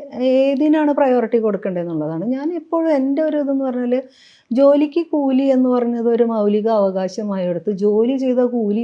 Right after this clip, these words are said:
ഇല്ല എന്ന് തറപ്പിച്ച് പറയാൻ പറ്റുന്ന, നിങ്ങൾ ആദ്യമായിട്ടാണ് ജോലി ചെയ്യുന്നത് എങ്കിൽ കൂലി ഇല്ല എന്ന് അത്രയും ആധികാരികമായി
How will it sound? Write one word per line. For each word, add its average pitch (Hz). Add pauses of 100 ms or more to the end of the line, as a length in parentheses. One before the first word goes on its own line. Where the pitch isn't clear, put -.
ഇല്ല 208
എന്ന് 208
തറപ്പിച്ച് 214
പറയാൻ 208
പറ്റുന്ന, 165 (100)
നിങ്ങൾ 202
ആദ്യമായിട്ടാണ് 226
ജോലി 190
ചെയ്യുന്നത് 165 (520)
എങ്കിൽ 311 (180)
കൂലി 277 (140)
ഇല്ല 233 (260)
എന്ന് 214 (120)
അത്രയും 262
ആധികാരികമായി 285